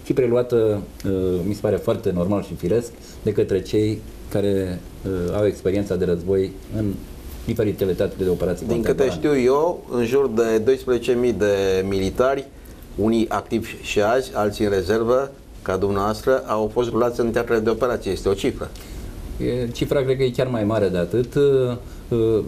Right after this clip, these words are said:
Speaker 1: iată un alt motiv ca, uh, ei să fie declarați. E adevărat că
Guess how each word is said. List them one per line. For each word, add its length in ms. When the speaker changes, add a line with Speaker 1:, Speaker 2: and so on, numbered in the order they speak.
Speaker 1:
iată 260
un 360
alt 160
motiv 480
ca, 420
uh, 360
ei 140
să 140
fie 360
declarați. 380
E 40
adevărat 420
că 160